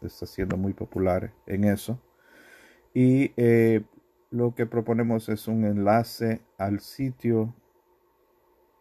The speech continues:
de internet de enlace, porque, eh, ellos tienen su aplicativo y, y de esa forma podemos combinar. En este caso yo no tengo acceso desde Canadá, pero en El Salvador deberían ustedes de poder instalar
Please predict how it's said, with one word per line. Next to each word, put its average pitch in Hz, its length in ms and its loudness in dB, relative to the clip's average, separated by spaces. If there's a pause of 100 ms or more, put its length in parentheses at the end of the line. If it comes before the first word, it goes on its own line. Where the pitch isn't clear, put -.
(760)
de 104 160 2
internet 101 560 2
de 92 80 -4
enlace, 90 460 -4
porque, 117 680 0
eh, 101 300 -2
ellos 107 300 -2
tienen 113 200 -2
su 123 140 -4
aplicativo 147 800 -6
y, - 140 -10
y 131 300 -6
de 117 180 -4
esa 123 180 -6
forma 120 380 0
podemos 113 320 0
combinar. 98 580 -2 (460)
En 104 160 -4
este 107 180 -8
caso 110 300 0
yo 104 160 0
no 104 100 -2
tengo 101 240 -2
acceso 110 640 -2
desde 98 160 -10
Canadá, 117 500 0
pero 120 220 -2
en 113 80 0
El 104 60 -2
Salvador 101 440 -2
deberían 101 600 -2
ustedes 104 420 -2
de 98 80 -4
poder 95 340 -2
instalar 95 560 -4